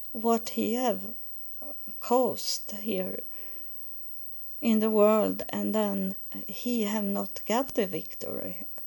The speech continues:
still not the victory, even if he have done so much. He don't have the victory because God have all the control. So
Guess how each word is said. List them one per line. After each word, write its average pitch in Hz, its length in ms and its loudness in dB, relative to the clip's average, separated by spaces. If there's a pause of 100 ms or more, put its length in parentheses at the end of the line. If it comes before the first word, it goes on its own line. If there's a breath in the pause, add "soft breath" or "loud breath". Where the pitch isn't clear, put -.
(340 loud breath)
still 320 440 6
not 185 380 2
the 185 100 2
victory, 190 640 -4
even 214 440 0
if 214 220 -2
he 233 80 0
have 214 240 0
done 226 240 0
so 214 220 0
much. - 560 -4 (840 loud breath)
He 233 200 0
don't 254 340 6
have 294 240 4
the 196 120 2
victory 202 520 -4
because 214 460 -2
God 262 340 0
have 214 260 -4 (440 loud breath)
all 240 320 2
the 190 180 0
control. - 760 0 (1200 loud breath)
So 226 560 4